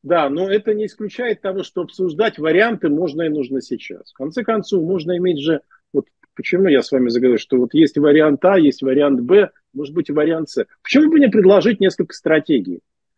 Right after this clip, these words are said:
взаимозаменяемых или, э, варьирующихся в зависимости от конкретного контекста, от того, как будет развиваться ситуация?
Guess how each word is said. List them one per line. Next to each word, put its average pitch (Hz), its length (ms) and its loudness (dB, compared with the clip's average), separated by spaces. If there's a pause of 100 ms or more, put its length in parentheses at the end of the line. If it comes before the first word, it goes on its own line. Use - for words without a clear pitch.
(220)
взаимозаменяемых 151 1120 2 (300)
или, 190 360 8 (100)
э, 160 320 -4
варьирующихся 156 840 -4
в 107 60 -12
зависимости 160 720 -6
от 165 200 -4 (200)
конкретного 175 840 2
контекста, 147 680 -4 (400)
от - 180 -10
того, 165 220 4
как 202 200 0
будет 165 180 0
развиваться 135 480 0
ситуация? - 640 -10